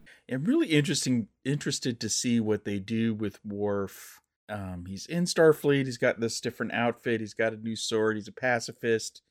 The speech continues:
But there's this, like, new trailer that shows him waving his sword around. So obviously he's not,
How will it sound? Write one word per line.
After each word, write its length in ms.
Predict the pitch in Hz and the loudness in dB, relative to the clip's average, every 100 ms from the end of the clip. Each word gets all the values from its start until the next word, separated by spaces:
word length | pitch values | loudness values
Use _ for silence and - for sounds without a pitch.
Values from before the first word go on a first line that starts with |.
| _ - | _ -8
But 200 | 110 - | -6 0
there's 240 | 117 107 | 0 0
this, 260 | 113 101 - | -2 -2 -2
like, 160 | 98 - | -4 -6
new 600 | 107 117 113 110 107 104 98 _ | -4 -2 0 -2 -2 -6 -10 _
trailer 800 | - 117 110 110 107 104 104 98 _ - | -2 4 6 6 2 2 -2 -6 _ -8
that 200 | 95 90 | -6 -6
shows 420 | - 113 110 - | 0 2 2 0
him 400 | 113 104 95 92 104 | -4 -2 -4 -8 -2
waving 380 | 107 113 113 101 | 0 0 -2 -6
his 140 | 98 | -6
sword 280 | - 165 160 | -2 0 0
around. 540 | 143 139 131 127 123 | 0 2 2 0 -4
So 260 | - 110 107 | -4 -2 0
obviously 580 | 101 104 101 98 92 92 | -2 -4 -12 -10 -10 -10
he's 180 | 92 - | -14 -10
not, 300 | 92 87 | -8 -8